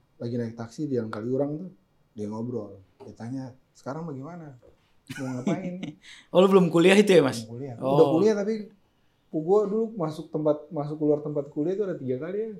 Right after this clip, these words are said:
Speaker 1: Tiga kali atau empat kali. Baru
Speaker 2: Nemu yang
Speaker 1: masuk
Speaker 2: cocok.
Speaker 1: isi.
Speaker 2: Iya, isi.
Speaker 1: Itu sih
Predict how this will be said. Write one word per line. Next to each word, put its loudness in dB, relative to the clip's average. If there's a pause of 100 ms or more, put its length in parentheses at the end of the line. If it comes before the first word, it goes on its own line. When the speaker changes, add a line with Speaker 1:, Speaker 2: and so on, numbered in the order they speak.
(580)
Speaker 1:
Tiga 4
kali 2
atau -2
empat 2
kali. 4 (380)
Baru 6 (160)
Speaker 2:
Nemu -2
yang 2
Speaker 1:
masuk 4
Speaker 2:
cocok. 8
Speaker 1:
isi. 2
Speaker 2:
Iya, 0
isi. -12 (840)
Speaker 1:
Itu -6
sih -8